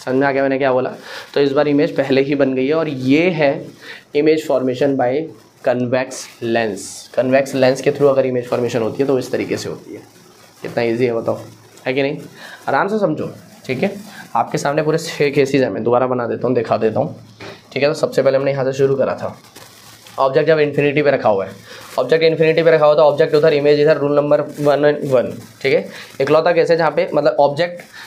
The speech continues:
जब infinity पे होता है ना, तो वो इकलौता case होता है, चाहे lens हो, चाहे mirror, चाहे कोई सा भी lens, चाहे कोई सा भी mirror, ठीक है।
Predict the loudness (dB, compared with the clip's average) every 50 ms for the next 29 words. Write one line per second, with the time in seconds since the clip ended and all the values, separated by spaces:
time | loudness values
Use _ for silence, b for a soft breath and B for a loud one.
0 | B B -2 0 0 -2 -2 0 0 0 2 2 2 2 4 4 4 4 2 2
1 | 0 0 0 0 0 0 0 0 0 0 0 0 0 0 -2 0 2 2 2 4
2 | 2 2 2 0 2 2 2 2 4 2 2 2 2 0 0 2 2 2 2 2
3 | 0 0 0 2 2 2 2 2 2 0 0 2 2 2 0 -2 -4 -6 -6 -12
4 | -20 -20 -12 -8 -2 -2 -2 -2 -4